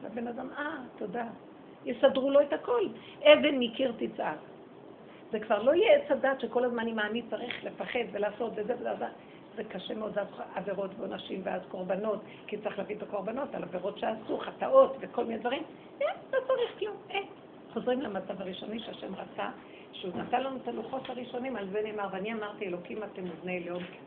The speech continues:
כולכם." אכן, מה שקרה אחרי החטא, כאדם, כאחד ה-, כאדם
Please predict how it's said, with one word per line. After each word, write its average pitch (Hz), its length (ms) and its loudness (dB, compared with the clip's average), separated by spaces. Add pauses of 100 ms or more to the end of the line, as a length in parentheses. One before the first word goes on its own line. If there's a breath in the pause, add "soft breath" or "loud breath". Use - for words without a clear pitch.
(160)
כולכם." - 340 -12 (440 loud breath)
אכן, 330 420 -2
מה - 140 -4
שקרה - 420 -6
אחרי 311 160 -6
החטא, 370 180 -8 (180)
כאדם, 190 420 -4
כאחד 214 340 -6
ה-, - 100 -4 (480 loud breath)
כאדם 220 300 0